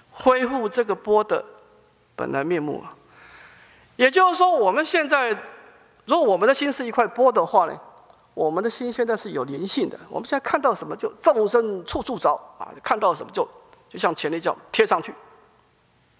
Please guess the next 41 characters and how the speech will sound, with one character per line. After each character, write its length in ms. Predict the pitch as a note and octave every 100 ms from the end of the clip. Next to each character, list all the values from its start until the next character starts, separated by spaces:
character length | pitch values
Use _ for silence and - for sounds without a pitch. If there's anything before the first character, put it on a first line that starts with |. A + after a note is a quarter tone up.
| _ _ -
啊。 180 | - - - - - - - - _ _ _ _ _ _ _ _ _ _ _ _ _ _ _ _ _ _ _ _ _ _ _ -
我 120 | A3+
跟 200 | - F4
你 120 | E4
讲， 280 | B3 F#3+ D3+ - - - - -
你 240 | A#3+ A#3+
心 260 | - F4+ E4+
中 200 | F4 E4+
那 100 | F4+
么 100 | D4+
执 220 | - D#4+
着， 300 | C#4+ G#3 B3 - - -
我 160 | - C#4+
就 140 | F#4 F4+
给 220 | - F4
你 160 | D4+ B3+ - - -
全 220 | - D4+ E4+
世 100 | F4
界 100 | E4+
最 240 | - D#4+
好 120 | A#3
的 120 | A3
妙 220 | C4+ E4+ A#3
法， 220 | F#3 D3+
你 80 | D#3+
都 100 | A#3+
操 160 | A3+
作 100 | A3
不 120 | G3
起 100 | -
来， 100 | A#2+ A2 -
你 180 | F3 F3+
都 100 | G3+
会 100 | A3+
操 200 | A3 B3
作 160 | A3+ A3
成 200 | E3+ E3
一 80 | G#3
种 120 | -
障 180 | - D#3
碍。 100 | C#3+